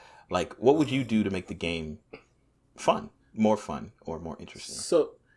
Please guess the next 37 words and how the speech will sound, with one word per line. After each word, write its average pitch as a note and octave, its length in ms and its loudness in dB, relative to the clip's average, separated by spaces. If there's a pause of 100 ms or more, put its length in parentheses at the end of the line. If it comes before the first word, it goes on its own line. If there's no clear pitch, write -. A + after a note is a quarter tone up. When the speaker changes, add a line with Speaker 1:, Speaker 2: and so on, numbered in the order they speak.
(120)
Speaker 2:
yeah, G#3 460 10
our F#3+ 180 10
limited D3 540 10
time A#2+ 380 4
on G2+ 100 4
the G2 80 2
islands, G2+ 680 2
I C3 100 0
will C3+ 200 12
say, A#2 380 6 (340)
overall B2+ 640 10
seemed A2 520 4 (300)
pretty C#3 220 4
barren. G2+ 600 6 (500)
Like, A#2 100 4
I - 40 12
don't C#3 220 10
know A#2+ 360 10
if G#2 160 2
something A2+ 340 0
changes G#2+ 480 -2
later G#2 240 4
in G2 120 2
the F#2+ 80 -2
game G2 280 0
where F2+ 120 0
you F#2 160 -2
can F2+ 380 -4 (400)
discover G#2 760 2 (200)
more G#2 320 4
about G2+ 300 4
what G2 120 -2
the - 80 -6
islands G2+ 340 2
have G2+ 180 2
to - 80 -8
offer. F#2+ 520 -2